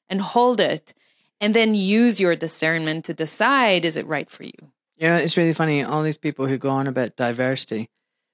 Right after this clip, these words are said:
Speaker 2: they like every type of diversity except diversity of,
Speaker 1: <laughs>
Speaker 2: diversity of thought.
Speaker 1: Exactly.
Speaker 2: And that's the only thing that I care about. The only diversity I care about is thought. I don't give a damn what your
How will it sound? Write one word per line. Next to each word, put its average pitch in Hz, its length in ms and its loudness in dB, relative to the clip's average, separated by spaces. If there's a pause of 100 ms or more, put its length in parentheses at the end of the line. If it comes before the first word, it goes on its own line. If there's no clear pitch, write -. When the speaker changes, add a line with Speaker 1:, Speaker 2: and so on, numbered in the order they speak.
(140)
Speaker 2:
they 143 80 -2
like 147 260 2
every 160 220 2
type 156 240 2
of 139 120 -6
diversity 131 580 0
except 113 320 -4
diversity 123 480 0
of, 117 260 -6
Speaker 1:
<laughs> - 100 -12
Speaker 2:
diversity 143 520 2
of 123 100 -2
thought. 123 360 0 (200)
Speaker 1:
Exactly. 208 600 2
Speaker 2:
And 175 100 4
that's 208 200 4
the 196 100 6
only 202 280 6
thing 196 200 4
that 160 100 4
I 185 120 4
care 196 160 2
about. 127 300 2
The 156 40 2
only 185 200 4
diversity 165 560 4
I 262 160 4
care 226 200 4
about 123 220 2
is 127 120 -2
thought. 139 260 2
I 170 60 4
don't 180 200 2
give 139 180 2
a 123 120 0
damn 160 520 2
what 120 220 -2
your 113 160 -4